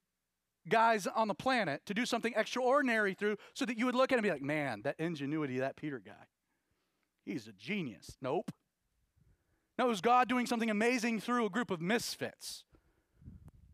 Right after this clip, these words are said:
Dead weight. These men, a few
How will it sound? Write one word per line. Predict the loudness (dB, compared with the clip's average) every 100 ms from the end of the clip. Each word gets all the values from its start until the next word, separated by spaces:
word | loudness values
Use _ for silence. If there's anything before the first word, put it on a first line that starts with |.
| -10 0
Dead | 0 2
weight. | -2 -4 -10 -20 _ _ _ _ _ _ _ _ -6
These | -4 -2
men, | -2 -2
a |
few | -2 -2